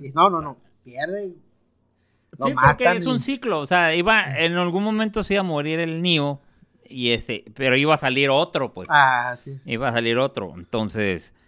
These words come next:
Speaker 2: eh, la máquina estaba consciente de ese ciclo, o
Speaker 1: Ah,
Speaker 2: sea,
Speaker 1: sí.
Speaker 2: sí, este,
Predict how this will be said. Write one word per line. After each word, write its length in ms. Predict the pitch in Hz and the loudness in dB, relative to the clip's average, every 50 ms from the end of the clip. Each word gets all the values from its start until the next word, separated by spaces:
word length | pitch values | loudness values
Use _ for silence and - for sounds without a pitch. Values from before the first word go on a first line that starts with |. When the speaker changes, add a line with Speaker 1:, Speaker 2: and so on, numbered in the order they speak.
| _ _ _ _ _ | _ _ _ _ _
Speaker 2:
eh, 160 | 85 82 85 - | -12 -12 -10 -4
la 140 | - 113 113 | -2 0 0
máquina 540 | 117 123 120 120 - 147 135 135 131 131 - - | 2 0 0 2 0 0 0 0 -2 -4 -6 -10
estaba 440 | 120 107 - - 113 110 120 120 - | -12 -12 -8 -2 0 0 0 0 -2
consciente 640 | 127 120 117 113 110 - 139 165 190 208 196 196 | -6 -8 -8 -8 -6 -2 0 0 0 0 -2 -2
de 140 | 170 143 139 | -2 -2 -2
ese 160 | 127 127 139 | -4 -6 -10
ciclo, 460 | 110 - 131 120 - - 107 95 82 - - - | -10 -10 -10 -10 -8 -8 -10 -10 -10 -14 -16 -16
o 100 | - 104 | -6 -2
Speaker 1:
Ah, 140 | 110 135 104 101 | 0 0 2 0
Speaker 2:
sea, 80 | 95 | -2
Speaker 1:
sí. 60 | 92 | -4
Speaker 2:
sí, 240 | 101 104 113 120 120 _ _ _ _ _ _ _ _ _ _ - - | -6 -8 -10 -10 -12 _ _ _ _ _ _ _ _ _ _ -14 -12
este, 840 | 98 95 90 - - _ - 101 95 90 87 87 82 80 78 - | -12 -12 -12 -14 -18 _ -8 -6 -4 -4 -4 -4 -6 -8 -10 -12